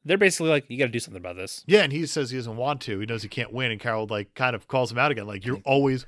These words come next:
Speaker 2: walking away."
Speaker 1: Right. Carol's like, "Why was the ring wrong? Tell me why it was wrong." He's like, "'Cause I'm scared."
Speaker 2: Which was interesting. He said the only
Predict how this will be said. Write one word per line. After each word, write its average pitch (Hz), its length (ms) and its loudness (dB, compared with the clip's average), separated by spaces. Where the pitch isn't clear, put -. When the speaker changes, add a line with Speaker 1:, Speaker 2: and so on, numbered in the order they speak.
Speaker 2:
walking 123 440 0
away." 110 440 4
Speaker 1:
Right. 147 300 6
Carol's 156 240 2
like, 143 140 2
"Why 135 220 4
was 175 120 4
the 156 80 4
ring 147 160 6
wrong? 95 240 -2
Tell 151 120 -2
me 160 60 2
why 147 140 2
it - 20 2
was 117 160 -6
wrong." 90 220 -8
He's 117 80 -18
like, 120 80 -16
"'Cause 139 100 0
I'm 214 140 2
scared." 175 640 2
Speaker 2:
Which 247 160 -2
was 208 120 -2
interesting. 139 280 -4
He 113 40 -6
said 160 200 -4
the 143 80 0
only 202 260 -2